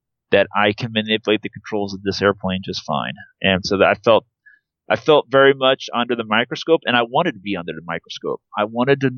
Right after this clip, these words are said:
know, I didn't want people to give me a pass because they felt sorry for me, they wanted to see me to go. I wanted them to be tough as nails on me. That way I know I would be safe on the line. I had, I wanted to have that confidence that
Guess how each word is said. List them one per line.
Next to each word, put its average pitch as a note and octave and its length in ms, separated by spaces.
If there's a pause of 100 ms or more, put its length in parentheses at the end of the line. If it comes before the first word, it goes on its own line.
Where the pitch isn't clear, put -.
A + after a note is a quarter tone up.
know, B2 360 (380)
I A#2 100
didn't E3 180
want F#3 160 (120)
people D#3 440 (140)
to B2+ 300
give C3 220
me C3 160
a A#2 60
pass A#2 560
because A2 300
they F#2+ 180
felt F#2 160
sorry A2+ 340
for A#2 240
me, A#2 160
they G#2 60
wanted G2+ 200
to - 60
see A2 180
me G#2 120
to G2 80
go. G2+ 300 (420)
I C3 100
wanted C#3+ 360
them C#3+ 140
to B2 60
be A2+ 240
tough - 340
as G#2+ 120
nails A2+ 320
on F#2+ 160
me. G2 180
That A#2+ 180
way C#3+ 220
I A#2+ 80
know A#2 380
I G#2+ 140
would G#2+ 120
be G#2 100
safe G#2+ 400
on F#2+ 120
the F2 60
line. D2 420 (100)
I G2+ 80
had, G#2+ 340
I G2 140
wanted G2 360
to A2+ 60
have A2 260
that - 140
confidence G#2 680
that F2 220